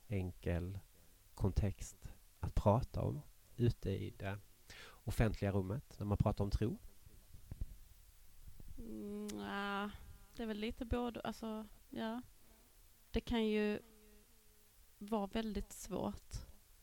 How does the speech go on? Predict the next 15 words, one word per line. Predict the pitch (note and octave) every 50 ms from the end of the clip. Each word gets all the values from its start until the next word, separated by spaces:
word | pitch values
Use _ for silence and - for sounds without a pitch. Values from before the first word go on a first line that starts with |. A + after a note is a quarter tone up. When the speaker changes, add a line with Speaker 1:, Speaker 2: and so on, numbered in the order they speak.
| - - - - - - - - - - - - - - - - - - - - - - - - - - - - - -
Speaker 2:
beroende | F#3+ F#3+ A3 G#3 G#3+ F#3+ F#3 F#3 F#3+
på | - - G3
vem | - G3 G3 G3
det | G3 G3+
är | G3
man | F#3+ F#3+ G3
pratar | F#3+ - - G#3 G#3 A3+ A3 - - - - - - - - -
med | - A3 - A#3 A#3+
också, | A#3+ - - - -
tror | - - - A#3 A3+ A3 - - - - - -
jag. | F#2+ F#2
Speaker 1:
Mm. | G2 G2+ A2 A#2 - - - - -
Jo, | - A#2+ G#2 G2+ A2 A2+ A2 - - - - - - - - -
förvisso. | - - A2 G#2 G#2 G#2 - -
Speaker 2:
Ehm. | F#2 F#2 - - G3+ G2 G2+